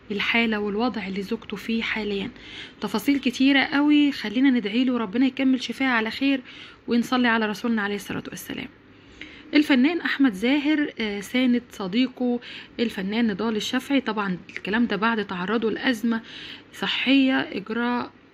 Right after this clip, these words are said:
يعني الأزمة بصراحة كانت صعبة جدًا، وناس كتير تعاطفت معاه لأن هو ما كانش عنده أي حاجة. هو كل الحكاية مشادة كلامية وعصبي-، عصبية زيادة بعد العمل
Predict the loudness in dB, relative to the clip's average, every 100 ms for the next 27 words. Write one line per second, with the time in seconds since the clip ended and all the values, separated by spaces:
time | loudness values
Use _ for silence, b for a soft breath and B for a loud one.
0 | -12 -10 -8 -6 -6 -6 -8 -12 -2 0
1 | 2 2 0 0 0 -2 0 2 2 2
2 | 0 0 2 2 2 -2 -6 -6 -4 -4
3 | -4 -2 -4 -4 -2 0 0 B B B
4 | -4 2 4 4 2 2 0 0 2 2
5 | 0 0 0 2 0 0 -2 B B B
6 | -6 -2 0 0 0 -6 -4 0 2 4
7 | 2 -2 -4 -4 -6 -6 -2 2 4 4
8 | 2 0 2 0 -2 -20 -20 -10 -8 -4
9 | -2 -2 -2 -4 -6 0 2 2 2 2
10 | 2 2 4 4 4 2 4 4